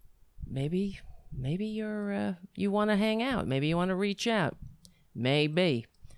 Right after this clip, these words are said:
I'm hoping, uh, some, some people will. W-, so it all depends. I'm not sure how long the show will be. It'll, it depends on who shows up.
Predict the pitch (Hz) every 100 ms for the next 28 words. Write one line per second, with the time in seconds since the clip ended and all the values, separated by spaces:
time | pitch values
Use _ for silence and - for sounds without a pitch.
0 | - 123 131 139 135 135 131 123 120 87
1 | 123 117 113 120 - - 123 123 - -
2 | 139 208 123 - 107 110 107 127 - -
3 | - _ _ _ _ - 220 - - 185
4 | 175 202 190 190 175 156 131 139 127 170
5 | 170 - 151 143 139 131 131 131 123 190
6 | 196 190 175 180 185 180 143 127 - 135
7 | - 139 135 131 123 127 123 139 165 175
8 | 185 160 147 175 208